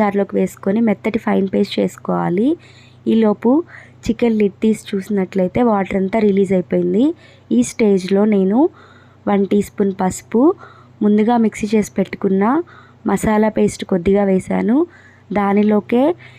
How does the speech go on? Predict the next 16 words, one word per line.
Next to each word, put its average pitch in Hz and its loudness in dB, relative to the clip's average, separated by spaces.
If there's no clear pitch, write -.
ఇప్పుడు 220 -2
కాజు 208 2
and 214 -2
ఆనియన్ 208 2
పేస్ట్ 196 0
చేసి 202 -4
పెట్టుకున్నాం 185 -2
కదా, 196 0
అది - -2
కంప్లీట్గా 202 0
వేసేసి 196 0
చికెన్లో 220 0
కలిసేలా 196 0
కలుపుకొని 196 0
లిడ్ 214 0
పెట్టుకొని 214 0